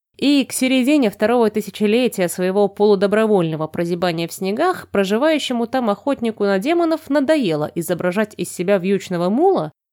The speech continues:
и он решил, что пора оптимизировать данный процесс. «Позер», прокомментировал его действия Тимон и окутался облаком непроницаемого вонючего дыма. Фель поморщилась, отгоняя от себя аромат паленого машинного масла.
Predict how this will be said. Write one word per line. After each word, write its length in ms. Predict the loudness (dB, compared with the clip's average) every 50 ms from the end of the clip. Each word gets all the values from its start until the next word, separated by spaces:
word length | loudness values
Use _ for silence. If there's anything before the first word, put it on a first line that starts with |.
| _ _ _
и 160 | 0 2 2 2
он 180 | 2 2 2
решил, 380 | 2 0 -2 -2 -2 -2 -2 -4
что 220 | -4 -4 -4 -4
пора 340 | -2 0 0 2 2 2 2
оптимизировать 1000 | 0 -2 -4 -6 -6 -4 -2 -2 -2 -2 -2 -2 -2 -2 0 0 -2 -2 -2 -4
данный 320 | -4 -4 -2 -4 -4 -6
процесс. 540 | -6 -8 -8 -8 -10 -16 -18 -18 -20 -20 _ _ _ _ _ _ _ _ _ _ _
«Позер», 540 | 2 2 4 2 0 -2 -8 -12 -12 -8 -4
прокомментировал 800 | -4 -2 -2 -2 -2 -2 0 -2 0 0 0 0 2 0 0 0
его 220 | 0 0 -2 -4
действия 400 | -4 -4 -6 -8 -8 -8 -10 -10
Тимон 440 | -8 -6 -6 -4 -2 0 0 0 2
и 80 | 2 2
окутался 640 | 0 0 0 -2 -2 0 0 -2 0 0 0 2
облаком 480 | 2 0 0 -2 -4 -2 -2 -2 0 0
непроницаемого 1000 | 0 0 0 -2 -2 -2 -4 -6 -4 -2 0 0 0 0 0 0 0 0 0 0
вонючего 580 | 0 0 0 0 -2 -4 -8 -8 -8 -8 -6
дыма. 320 | -6 -6 -8 -8 -12 -14 -18 _ _ _ _ _ _ _ _ _
Фель 260 | -2 0 0 0 2
поморщилась, 720 | 2 2 2 4 4 4 4 2 0 -2 -4 -4 -2 -4
отгоняя 480 | -6 -2 0 0 2 2 2 2 2 0
от 60 | 0
себя 380 | -2 -4 -2 0 2 4 4 4
аромат 480 | 2 2 0 0 0 0 -2 -2 -2
паленого 560 | -2 0 0 2 0 0 0 0 0 0 0
машинного 640 | 0 -2 -2 -4 -6 -6 -6 -4 -2 -2 -2 -2 -4
масла. 460 | -4 -6 -8 -10 -16 -18 -20 -20